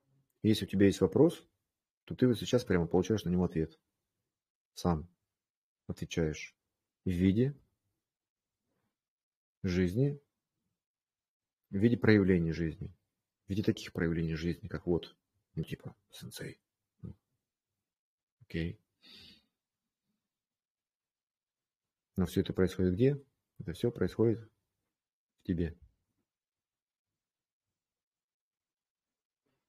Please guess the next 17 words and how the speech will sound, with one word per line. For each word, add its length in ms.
И 120
если 240
ты 300
не 100
держишься 360
за 100
какие-то 240
концепции, 420
за 100
какие-то 240
убеждения, 600
ты 140
открыт, 440
то 120
ответ 220
обязательно 400
будет. 340